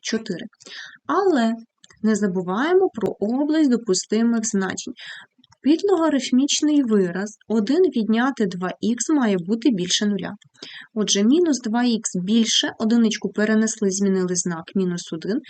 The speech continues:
Ділимо ліву і праву частину на мінус два, змінюємо знак нерівності на протилежний, бо ділимо на від'ємний. Мінус один ділимо на мінус два, мінус на мінус плюс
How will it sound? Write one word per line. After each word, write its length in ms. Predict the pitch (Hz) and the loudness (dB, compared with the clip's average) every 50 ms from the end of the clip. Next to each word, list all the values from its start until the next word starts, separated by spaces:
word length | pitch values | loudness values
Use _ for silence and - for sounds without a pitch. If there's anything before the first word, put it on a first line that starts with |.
| - - - - _ - | -20 -20 -20 -20 _ -8
Ділимо 480 | 185 190 233 269 277 285 269 254 247 | -4 0 0 2 2 2 2 4 4
ліву 260 | 247 240 247 233 202 | 4 4 2 2 2
і 60 | 208 208 | 0 -2
праву 380 | - - 208 208 202 180 185 | -2 -2 -2 -2 -2 -4 -4
частину 540 | 185 - 196 196 - - - 220 214 202 190 | -4 -4 -4 -4 -4 -2 -2 0 0 2 0
на 100 | 185 196 | 0 2
мінус 380 | 202 214 226 214 190 180 175 - | 2 4 4 2 2 0 -4 -10
два, 320 | - 165 175 180 175 202 262 - - - - - _ _ _ _ _ _ - | -14 -10 -10 -8 -6 -6 -8 -10 -12 -18 -20 -20 _ _ _ _ _ _ -8
змінюємо 680 | - 185 233 247 277 269 233 214 208 208 208 208 208 | -2 2 4 6 6 6 4 4 4 4 4 2 2
знак 420 | 202 208 226 226 220 214 208 - - | 0 2 2 2 2 0 0 2 2
нерівності 640 | 214 214 214 220 226 214 190 185 185 - - - 196 | 4 4 4 4 4 2 2 0 0 -2 -2 0 0
на 140 | 196 208 | 0 0
протилежний, 720 | 202 - - 196 190 - 185 175 170 160 151 - - 196 202 | -2 -2 -2 -4 -2 -2 -4 -4 -4 -6 -6 -4 -2 -2 0
бо 100 | 208 240 | 0 0
ділимо 300 | 233 277 285 277 277 269 | 2 2 4 4 4 4
на 120 | 269 269 | 4 4
від'ємний. 540 | 247 262 254 226 - 247 254 254 254 254 247 | 2 2 2 2 0 0 2 2 2 4 6
Мінус 380 | 254 277 277 254 247 247 - 254 | 6 6 6 6 4 0 0 0
один 220 | 220 240 240 226 | 2 2 2 2
ділимо 400 | 214 233 226 226 220 208 208 208 | 2 2 0 2 0 0 0 2
на 100 | 208 214 | 2 2
мінус 440 | 214 214 214 208 190 185 185 185 - - | 4 4 4 2 2 0 0 -2 -4 -6
два, 300 | 180 170 185 185 185 208 | -8 -4 -2 -2 0 0
мінус 340 | 226 247 247 226 226 - | 2 2 0 0 -2 -2
на 60 | 226 214 | 0 0
мінус 320 | 208 196 185 180 - - - | 0 0 0 -2 -6 -8 -4
плюс 560 | - 214 202 202 185 185 247 302 - - _ | -2 0 0 0 0 0 -2 -4 -6 -10 _